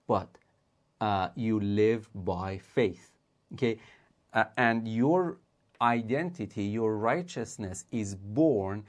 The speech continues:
from faith. What does that mean? What God preaches to you and you believe is giving birth to your righteousness, which means what God preaches to you is that,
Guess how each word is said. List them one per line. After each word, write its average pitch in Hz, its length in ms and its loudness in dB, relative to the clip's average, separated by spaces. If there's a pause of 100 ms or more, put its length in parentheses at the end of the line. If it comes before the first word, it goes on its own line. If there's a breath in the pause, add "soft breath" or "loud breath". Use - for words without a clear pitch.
(480 loud breath)
from 117 400 2 (100)
faith. 131 400 0 (140)
What 175 160 2
does 180 160 0
that 143 260 -2
mean? 135 240 0 (460 loud breath)
What 127 320 2
God 143 260 4 (160)
preaches 180 760 -4
to - 100 -6
you 175 400 -4 (400)
and 120 200 4
you 113 140 0
believe 110 720 -2 (560 soft breath)
is 131 220 2
giving 156 560 2 (160)
birth 127 320 2
to 127 120 -2
your 107 200 2
righteousness, - 720 -8
which 139 380 0
means 180 340 -2 (180)
what 117 340 -6
God 165 340 2
preaches 143 460 -8
to - 160 -10
you 117 340 -2 (180)
is 160 460 2
that, - 320 -2